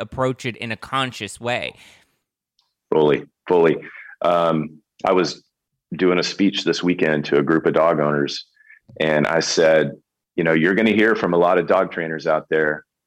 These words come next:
Speaker 2: that the p-, biggest problem with dog ownership today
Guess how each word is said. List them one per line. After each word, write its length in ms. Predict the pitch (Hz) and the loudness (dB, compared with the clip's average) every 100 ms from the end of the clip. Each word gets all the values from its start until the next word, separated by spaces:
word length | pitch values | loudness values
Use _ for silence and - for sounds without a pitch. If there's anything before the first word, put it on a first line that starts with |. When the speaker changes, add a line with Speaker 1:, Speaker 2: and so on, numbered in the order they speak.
| _ _ - | _ _ -16
Speaker 2:
that 640 | 76 80 78 78 - - - _ _ _ _ _ _ _ _ _ - | -4 -2 0 0 -2 -8 -14 _ _ _ _ _ _ _ _ _ -4
the 120 | 85 | -4
p-, 120 | - - - | -6 -8 -2
biggest 400 | 110 123 - - | 2 2 0 -2
problem 580 | 110 104 85 71 - - 82 | 0 0 -2 -6 -12 -12 -10
with 140 | 82 | -2
dog 260 | 87 87 90 | 0 2 0
ownership 380 | 90 85 85 - | -2 -4 -4 -2
today 500 | 85 85 73 65 | 0 2 0 -2